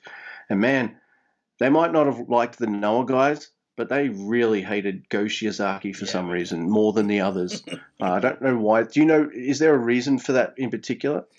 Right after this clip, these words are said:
Speaker 2: He is,
Speaker 1: For him?
Speaker 2: he's been in New Japan before, and, and he kinda is, like, was, like, the top star in that group for Noah.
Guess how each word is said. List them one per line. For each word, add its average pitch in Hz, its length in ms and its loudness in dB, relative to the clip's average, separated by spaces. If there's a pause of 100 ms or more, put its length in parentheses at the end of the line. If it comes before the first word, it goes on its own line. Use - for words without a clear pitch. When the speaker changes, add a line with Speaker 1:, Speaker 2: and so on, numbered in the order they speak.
Speaker 2:
He 285 420 -2
is, 247 260 0
Speaker 1:
For 220 80 -2
him? 202 200 0
Speaker 2:
he's 254 140 -2
been 233 320 0
in 202 120 -6
New 175 140 -6
Japan 135 420 -8
before, - 680 -10
and, 196 340 -4
and 185 180 -6
he 262 200 -4
kinda 220 300 -4
is, 165 340 -4
like, 151 260 -6
was, 151 220 -4
like, 160 160 -4
the - 80 -10
top - 500 -4
star 156 560 0
in 120 140 -6
that 110 180 -8
group 117 400 -6
for 117 400 -6
Noah. 110 460 -6